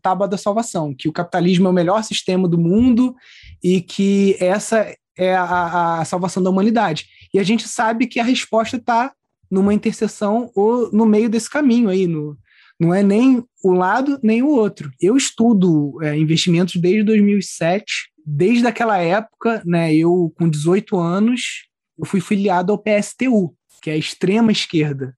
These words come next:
né? Fui s-, super contra a privatização da Vale do Rio Doce na época,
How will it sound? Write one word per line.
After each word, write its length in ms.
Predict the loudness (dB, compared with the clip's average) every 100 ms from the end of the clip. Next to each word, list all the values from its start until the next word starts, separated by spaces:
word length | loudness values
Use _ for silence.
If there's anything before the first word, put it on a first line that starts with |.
| _
né? 320 | -8 -2 -2 -4 _
Fui 260 | -8 0 0
s-, 240 | 0 -6 -8
super 400 | -8 -4 -2 -2
contra 340 | -2 -2 0 -2
a 40 |
privatização 640 | -2 -2 -2 -4 -4 0
da 120 | 0
Vale 180 | 0 0
do 100 | 0
Rio 160 | 0 2
Doce 380 | 2 0 -2 -4
na 160 | -2
época, 480 | -2 -4 -6 -10 -12